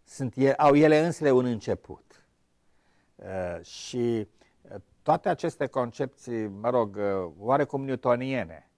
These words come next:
deși nu au știința newtoniană, uh, imaginează un spațiu absolut și un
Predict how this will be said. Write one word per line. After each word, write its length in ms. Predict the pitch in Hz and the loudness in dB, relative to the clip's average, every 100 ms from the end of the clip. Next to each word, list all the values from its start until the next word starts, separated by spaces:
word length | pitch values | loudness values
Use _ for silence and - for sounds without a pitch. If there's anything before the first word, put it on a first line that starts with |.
| _ _ | _ _
deși 320 | 113 95 107 | -20 -18 -14
nu 160 | 113 | -2
au 100 | 110 | -2
știința 460 | 101 - 147 107 92 | -2 -4 -6 -4 -8
newtoniană, 720 | 85 76 78 78 73 71 73 _ _ _ _ _ _ | -10 -14 -18 -18 -20 -20 -20 _ _ _ _ _ _
uh, 680 | - 98 92 - 131 135 143 | -10 -8 -8 -8 -4 -4 -4
imaginează 460 | 139 139 147 185 165 | -4 -4 -2 -2 -2
un 100 | 139 | -6
spațiu 520 | - - 180 - 147 | -2 2 2 2 0
absolut 320 | 117 - 123 | 0 -2 -10
și 120 | - | -10
un 140 | 120 | -14